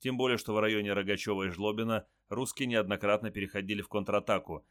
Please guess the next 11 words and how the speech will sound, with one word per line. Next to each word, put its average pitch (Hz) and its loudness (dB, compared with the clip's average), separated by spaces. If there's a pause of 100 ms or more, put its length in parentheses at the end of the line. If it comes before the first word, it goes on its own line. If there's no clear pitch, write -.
(160)
сбрасывая 98 0
наши 98 -4
подразделения 98 -2
со 101 -6
своего 98 -2
берега. 85 -2 (520)
Силы 123 0
местной 110 2
вспомогательной 101 -2
полиции 104 -2
малоэффективны. 95 -2